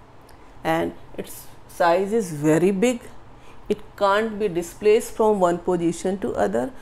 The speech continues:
but it has a quality that its sensitivity is more. It can measure up to the ten to the power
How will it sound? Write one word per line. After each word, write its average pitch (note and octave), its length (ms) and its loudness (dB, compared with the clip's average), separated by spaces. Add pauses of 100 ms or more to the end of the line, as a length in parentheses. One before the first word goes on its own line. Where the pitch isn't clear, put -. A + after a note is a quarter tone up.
(200)
but F3 320 -2
it F3 160 -6
has E3+ 340 -4
a G3+ 60 -2
quality G#3 720 2
that E3+ 320 -2
its F3+ 120 -10
sensitivity F#3+ 880 -6
is F3 220 -8
more. D3+ 320 -6 (720)
It G#3+ 200 0
can F3 300 2 (160)
measure A#3 480 4 (140)
up F#3+ 180 -2
to A3 80 -2
the G#3+ 240 -2 (340)
ten C#4+ 220 10
to C4+ 80 2
the G#3 180 6
power F3 480 0